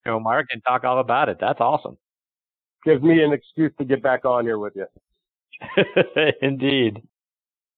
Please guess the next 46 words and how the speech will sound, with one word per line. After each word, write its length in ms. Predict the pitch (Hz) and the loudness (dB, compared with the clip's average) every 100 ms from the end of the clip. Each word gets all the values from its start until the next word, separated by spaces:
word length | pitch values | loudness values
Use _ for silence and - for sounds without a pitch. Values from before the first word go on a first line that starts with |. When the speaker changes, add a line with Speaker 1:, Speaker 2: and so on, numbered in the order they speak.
| _ | _
Speaker 1:
Mark, 240 | 147 180 175 | 0 2 2
thank 220 | 202 175 | 0 2
you 80 | 180 | 2
so 100 | 196 | 2
much 200 | 185 180 | 2 0
for 60 | 180 | -2
your 100 | 175 | 0
time, 280 | 185 175 | -2 -2
my 120 | 160 151 | -2 -2
friend. 260 | 165 165 | -2 0
Always 320 | 160 170 175 151 | 0 2 0 0
a, 320 | 160 160 151 | 0 0 0
a 60 | 151 | 0
lot 200 | 170 170 | 0 0
of 80 | 151 | 0
fun 220 | 170 156 | 0 0
having 260 | 156 147 | -2 -2
you 160 | 151 156 | -2 -4
as 80 | 143 | -2
part 240 | 165 160 | 0 0
of 60 | 147 | 0
the 80 | 147 - | -4 0
show. 240 | 160 143 | 0 2
I, 180 | 131 127 | 2 2
I 240 | 127 127 | 2 0
look 220 | 131 139 | 0 -2
forward 320 | - 147 147 127 | -2 0 0 0
to, 340 | 147 139 139 | 0 2 2
uh, 40 | 135 | 0
hearing 240 | 143 147 | -2 0
all 180 | 143 143 | 0 0
about 260 | 139 139 139 | 0 2 2
Arizona 540 | 139 135 127 151 160 | 2 0 0 -2 0
and 80 | 135 | 0
having 240 | 139 135 | 0 0
you 80 | 143 | 0
back 200 | 143 139 | 0 0
on 120 | 139 | -2
the 80 | 135 | -2
show 180 | 147 143 | 0 0
again 240 | 139 143 | 0 0
real 180 | 147 143 - | 2 0 2
soon. 220 | 160 107 _ _ _ _ _ _ _ _ _ _ _ | 0 0 _ _ _ _ _ _ _ _ _ _ _
Speaker 2:
That's 220 | 147 151 | 0 2
awesome, 420 | 196 156 147 143 120 | 2 2 0 -2 -4
Chris. 240 | 135 | -2